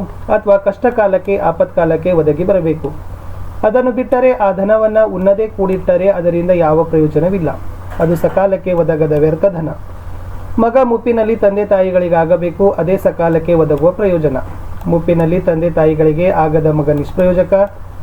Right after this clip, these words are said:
ಮಳೆ ಪೈರು ಒಣಗದ ಮುನ್ನ ಬರುವುದೇ ಸಕಾಲಿಕ ಪ್ರಯೋಜನ. ಪೈರು ಒಣಗಿ ಆಪತ್ತು ಅಡರಿದ ಮೇಲೆ ಬಂದ ಮಳೆಗೆ ಯಾವ ಬೆಲೆಯೂ ಇಲ್ಲ, ಅದು ಕೇವಲ ನಿಷ್ಪ್ರಯೋಜಕ. ಬಂಧು ತನ್ನ ಬಂಧುವನ್ನ ಗೌರವದಿಂದ ಕಾಣುವುದೇ ಸಮಯೋಚಿತ ಅಥವಾ ಸಕಾಲಿಕ ಪ್ರಯೋಜನ.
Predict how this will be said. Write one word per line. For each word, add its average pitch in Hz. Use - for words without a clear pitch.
ಮಳೆ 247
ಪೈರು 233
ಒಣಗದ 208
ಮುನ್ನ 196
ಬರುವುದೇ 180
ಸಕಾಲಿಕ 165
ಪ್ರಯೋಜನ. 170
ಪೈರು 175
ಒಣಗಿ 165
ಆಪತ್ತು 165
ಅಡರಿದ 175
ಮೇಲೆ 170
ಬಂದ 214
ಮಳೆಗೆ 185
ಯಾವ 165
ಬೆಲೆಯೂ 160
ಇಲ್ಲ, 185
ಅದು 196
ಕೇವಲ 233
ನಿಷ್ಪ್ರಯೋಜಕ. 175
ಬಂಧು 185
ತನ್ನ 170
ಬಂಧುವನ್ನ 165
ಗೌರವದಿಂದ 170
ಕಾಣುವುದೇ 160
ಸಮಯೋಚಿತ 165
ಅಥವಾ 175
ಸಕಾಲಿಕ 160
ಪ್ರಯೋಜನ. 170